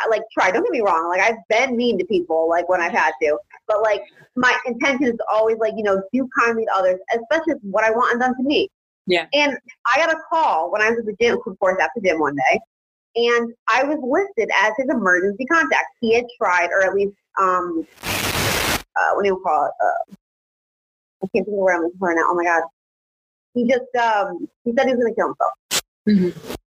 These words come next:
Speaker 1: Or at least try to. And I, I, I, who,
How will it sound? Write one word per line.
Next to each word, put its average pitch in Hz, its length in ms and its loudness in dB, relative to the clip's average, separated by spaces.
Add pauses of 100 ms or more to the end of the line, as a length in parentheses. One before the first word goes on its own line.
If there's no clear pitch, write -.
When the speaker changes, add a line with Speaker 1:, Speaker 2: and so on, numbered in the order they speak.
(340)
Speaker 1:
Or 208 100 2
at 202 60 2
least 196 220 0
try 165 180 0
to. 156 280 0 (300)
And 226 120 2
I, 285 160 2 (180)
I, 208 540 0 (200)
I, 208 500 2 (240)
who, 226 220 0